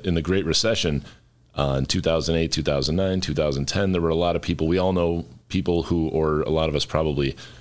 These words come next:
um, experienced it personally as well, where you had benefits that were taken away,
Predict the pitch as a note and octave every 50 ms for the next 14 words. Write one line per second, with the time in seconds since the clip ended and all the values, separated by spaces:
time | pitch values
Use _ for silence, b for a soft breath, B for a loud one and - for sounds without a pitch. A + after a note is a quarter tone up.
0 | B B B - D2 D2 C#2 C2+ C2+ B1+ B1+ B1 - - - E2+ - - - F2
1 | E2 D#2 D2+ - - - D2+ - - - - F2 F2+ E2 - E2+ D2+ C#2 C2+ C2
2 | C#2 F2+ G#2+ A2+ G#2+ F#2+ E2+ - B B B B B B B B _ _ _ _
3 | _ - A2 F2+ F2+ F2+ F2 E2+ D#2+ D#2+ F2 F2 E2 E2 D#2 - - - F2 E2
4 | D#2+ D2+ C#2 C#2 E2 E2+ F2 - - E2+ - - - A1 C#2+ C#2+ - D#2 D2+ C#2+
5 | - D2 C#2+ C#2 C2+ A#1 G#1 G1+